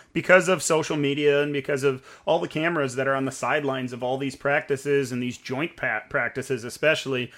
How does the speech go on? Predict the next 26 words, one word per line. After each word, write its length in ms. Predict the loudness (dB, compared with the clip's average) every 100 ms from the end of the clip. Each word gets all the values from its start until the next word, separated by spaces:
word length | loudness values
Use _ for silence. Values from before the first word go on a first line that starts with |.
| -4
we 120 | -2
do 160 | 0 2
get 180 | 2 0
glimpses 640 | -4 -4 -4 -8 -8 -8
here 220 | -4 0
and 160 | 0 0
there. 180 | -2 -4
You, 180 | -6 -6 -8
you 80 |
get 160 | -6 -6
to 80 | -6
see 160 | -2
that 220 | 2 2 0
one 280 | -2 -2
route 380 | 0 0 0 -4 -12 -20 -2
that 460 | 2 4 2 -4
Pitts 260 | -4 -2 0
got 240 | 2 2
open 420 | 2 0 -2 -8 -8
or, 180 | -8
or 180 | -2 0
that 200 | 0 0
one 280 | 0 -2 0
route 320 | 0 0 0
that, 340 | 0 0 -2 -4
uh, 560 | -2 0 2 0 -2